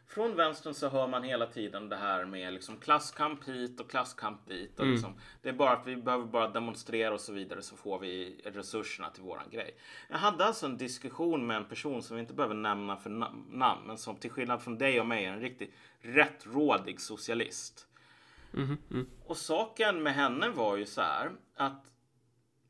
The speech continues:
Speaker 1: vad hon sa var ju mer eller mindre att, okej, sossarna som sitter i kommunhuset,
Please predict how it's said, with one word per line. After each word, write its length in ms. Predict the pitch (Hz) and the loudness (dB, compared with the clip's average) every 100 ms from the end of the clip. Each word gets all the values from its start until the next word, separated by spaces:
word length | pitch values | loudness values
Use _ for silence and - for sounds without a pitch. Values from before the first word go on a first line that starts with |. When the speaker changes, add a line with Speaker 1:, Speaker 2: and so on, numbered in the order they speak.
| _ _ | _ _
Speaker 1:
vad 200 | - 143 | 0 2
hon 180 | 165 240 | 2 0
sa 280 | - 214 214 | 4 4 6
var 180 | 110 | 4
ju 120 | 107 110 | 2 2
mer 220 | 156 165 | 2 2
eller 160 | 101 | 2
mindre 300 | 117 156 104 | 0 -2 0
att, 180 | 87 - | -2 -4
okej, 260 | - - 95 | -8 -6 -6
sossarna 460 | - 196 - 190 | -4 -4 -2 -2
som 160 | - 180 | -2 -2
sitter 280 | 160 156 139 | -4 -4 -6
i 40 | |
kommunhuset, 720 | 139 139 123 123 139 135 - | -4 -2 0 0 0 -2 -8